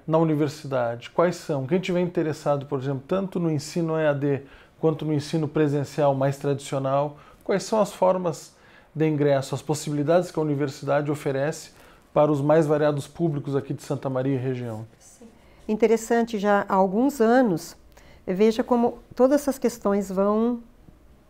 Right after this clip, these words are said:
Speaker 2: sendo, é, se servindo de novas modalidades. É, isso é bom porque as universidades também precisam flexibilizar. O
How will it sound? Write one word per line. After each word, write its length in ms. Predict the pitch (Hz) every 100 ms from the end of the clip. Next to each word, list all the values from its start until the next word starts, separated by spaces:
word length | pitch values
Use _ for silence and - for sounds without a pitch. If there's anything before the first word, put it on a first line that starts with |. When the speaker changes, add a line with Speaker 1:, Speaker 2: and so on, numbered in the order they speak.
| - - - _
Speaker 2:
sendo, 500 | - - 233 233 214 - - - _ - - - -
é, 460 | - 190 180 170 165 160
se 180 | -
servindo 840 | 233 277 226 180 220 269 233 156 156
de 140 | 180 202
novas 340 | 208 208 208
modalidades. 840 | 214 208 220 190 165 147 - - - - - -
É, 300 | - 185 180
isso 280 | 226 233 -
é 80 | 269
bom 280 | 214 247 285
porque 540 | 277 - 240 226 226 - - -
as 120 | -
universidades 720 | 214 220 214 214 220 226 220
também 300 | - 240 247
precisam 460 | 269 254 262 240 254
flexibilizar. 920 | - 233 254 - 247 247 240 170 120 - - - - - -
O 560 | - 220 208 196 190 180